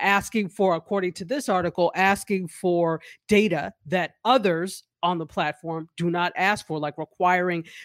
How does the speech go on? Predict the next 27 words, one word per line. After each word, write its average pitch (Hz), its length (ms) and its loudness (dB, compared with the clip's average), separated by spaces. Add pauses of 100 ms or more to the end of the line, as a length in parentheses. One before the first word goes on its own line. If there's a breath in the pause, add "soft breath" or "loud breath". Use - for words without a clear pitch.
uh, 165 180 2 (240)
data 190 340 4
from 160 320 -4
users. 170 640 -2 (220 loud breath)
And 202 340 0
data 240 400 4
is 156 240 -2
the 165 140 -2
new 180 520 -2 (200)
black. 185 640 0
Data 247 360 2
is 170 160 -10
currency, 139 800 -10
right? 160 360 -4 (360 loud breath)
Data 247 400 4
is 185 160 -4
so 202 300 2
valuable. 175 580 0 (240 loud breath)
So 202 540 4 (100)
I, 175 300 -2 (140)
I, 196 260 0
again, 214 560 2
I'm 180 220 -2
not 190 180 -2
saying 190 240 0
anybody 202 460 0
is 175 140 -2